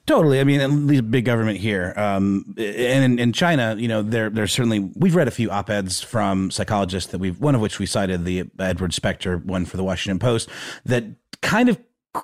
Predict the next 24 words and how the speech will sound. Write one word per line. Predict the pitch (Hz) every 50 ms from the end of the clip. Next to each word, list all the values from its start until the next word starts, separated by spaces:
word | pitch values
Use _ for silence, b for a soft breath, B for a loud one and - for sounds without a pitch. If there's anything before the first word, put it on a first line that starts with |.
| _ _
criticizes | - - 202 196 185 - - 180 165 160 139 139 151 143 127 120
the | 117 117 131 127
approach | 113 - - - 107 143 135 117 - - - - - -
that | 107 107 110 104 -
the | 107
Chinese | 90 - 123 110 104 101 95
government | 113 104 90 95 92 92 90 90
is | 85
taking. | - - 104 92 - 90 85 - - B B B B B B
Um, | - 107 107 104 101 101 101 104 98
they | 110 107 117 117
are | 110 117 120 117
treating | 110 - - - 113 104 104 95
it, | 92 92 90 - -
in, | - 107 95
in | 98 98 98
the | 95
opinion | 95 - - 110 98 92 92 90
of, | 87 82 -
of | 95 90 -
some | - 98 92
of | 90
these | 87 92 90 90 85 85 - -
researchers, | 107 143 147 - - 117 - - 104 98 90